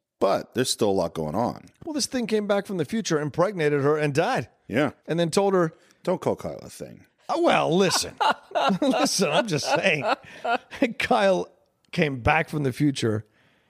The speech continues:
Speaker 2: impregnated her. Her mind probably has thought about the, all the ramifications of that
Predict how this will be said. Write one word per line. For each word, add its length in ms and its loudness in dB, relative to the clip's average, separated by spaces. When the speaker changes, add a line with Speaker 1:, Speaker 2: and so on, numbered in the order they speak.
Speaker 2:
impregnated 760 2
her. 300 2
Her 160 2
mind 320 2
probably 300 2
has 160 2
thought 260 2
about 300 2
the, 100 -4
all 140 0
the 100 0
ramifications 720 -2
of 140 -4
that 300 0